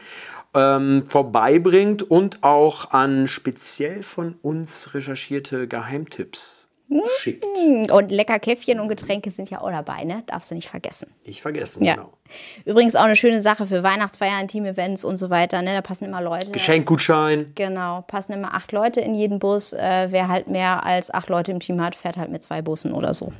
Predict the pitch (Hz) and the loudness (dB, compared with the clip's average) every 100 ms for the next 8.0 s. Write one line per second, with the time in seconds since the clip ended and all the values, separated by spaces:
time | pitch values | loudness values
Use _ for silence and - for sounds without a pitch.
0 | - - 170 165 - 202 220 262 247 285 | 2 4 4 2 -4 2 6 6 6 2
1 | 311 240 220 233 226 196 240 330 311 - | 2 0 2 0 0 0 0 2 0 2
2 | 247 254 226 254 240 240 226 208 220 240 | 2 2 2 2 2 0 -2 0 0 0
3 | 247 208 202 208 226 240 247 262 - 185 | -2 0 0 0 -4 -10 -16 -12 2 4
4 | 131 107 - 170 190 185 180 147 180 226 | 4 2 2 4 4 2 2 2 2 2
5 | - 185 190 185 170 185 185 185 151 - | 4 6 6 6 6 4 4 2 0 0
6 | 180 - 220 214 120 104 104 101 92 92 | 0 2 4 4 2 -2 -8 -8 -6 -6
7 | 180 220 202 160 - 190 165 170 156 160 | 4 6 6 2 -2 -6 -8 -12 -12 -14